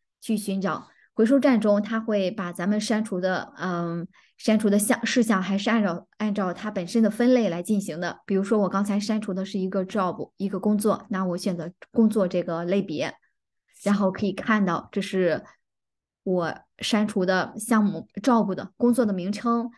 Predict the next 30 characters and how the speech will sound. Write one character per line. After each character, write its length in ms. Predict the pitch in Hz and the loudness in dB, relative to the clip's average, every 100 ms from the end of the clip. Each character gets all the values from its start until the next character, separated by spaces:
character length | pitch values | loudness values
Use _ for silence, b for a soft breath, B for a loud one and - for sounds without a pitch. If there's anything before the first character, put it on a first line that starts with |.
| b b - 190 | b b -14 -4
哪 180 | 202 | -2
个 80 | 175 | -2
项 260 | 196 254 233 | 0 2 2
目 160 | 196 | 0
的 140 | 160 - | -2 -8
时 260 | - 185 | -6 -6
间， 460 | 185 214 214 208 220 | -4 -2 0 0 -2
然 120 | 143 | -4
后 160 | 180 170 | -4 -4
删 180 | 190 208 | 2 2
除 160 | 214 | 4
时 180 | 214 190 | 2 0
间 200 | 175 170 | -4 -4
以 20 | |
及 140 | 170 175 | -6 -4
谁 180 | - 175 | 0 0
删 240 | 208 214 | 2 0
除 180 | 214 214 | 0 0
的。 200 | 180 - B B | 0 -2 B B
如 80 | 233 | 4
果 100 | 233 | 4
是 140 | 220 | 4
误 160 | 247 247 | 6 6
删 280 | 226 202 190 | 4 2 0
的， 120 | 156 | -2
我 100 | 170 | -6
们 140 | 170 | -6
也 100 | 170 | -6
可 160 | - 190 | -4 -2
以 260 | 175 - | 0 -2